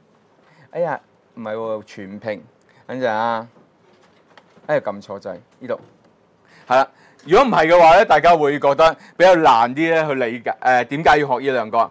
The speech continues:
好，噉呢度第一頁嗰兩個唔多講啦，就係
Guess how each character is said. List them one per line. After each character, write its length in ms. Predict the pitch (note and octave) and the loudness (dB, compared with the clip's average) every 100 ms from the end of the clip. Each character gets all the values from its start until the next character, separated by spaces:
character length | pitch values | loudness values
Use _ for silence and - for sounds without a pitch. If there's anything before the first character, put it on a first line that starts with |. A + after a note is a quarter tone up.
| _ - | _ -2
好， 100 | F3 A#3+ A#3 | 2 2 2
噉 140 | F#3+ | -4
呢 160 | B3 C4 | -2 2
度 520 | G3 F3 E3+ E3+ D#3+ _ _ | 6 6 6 4 0 _ _
第 140 | G3 G#3+ | 2 4
一 240 | C#4+ A3+ | 4 0
頁 60 | F3 | 2
嗰 140 | F#3 | 4
兩 200 | A3 F#3+ | 4 4
個 120 | F#3 | 2
唔 160 | E3+ D3+ | 2 2
多 200 | G#3 G#3+ | 2 2
講 160 | E3 E3 | 4 4
啦， 220 | F3 D#3+ _ _ _ _ | 4 2 _ _ _ _
就 100 | F3+ | 4
係 280 | E3+ E3+ | 4 4